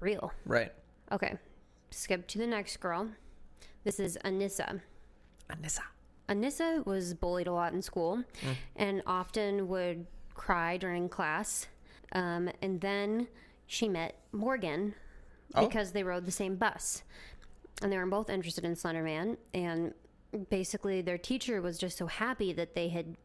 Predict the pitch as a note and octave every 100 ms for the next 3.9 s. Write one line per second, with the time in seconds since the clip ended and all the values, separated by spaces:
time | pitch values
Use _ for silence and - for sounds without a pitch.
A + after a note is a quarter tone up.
0 | - - - G3 F#3 E3+ - D4+ A#3+ G#3+
1 | F3+ F3+ D#3+ E3+ F3 E3+ E3+ - - G3
2 | G3 F3+ E3 F3 F#3+ G3 - - - F3
3 | D#3+ D#3+ - - G#3+ G3 E3+ F#3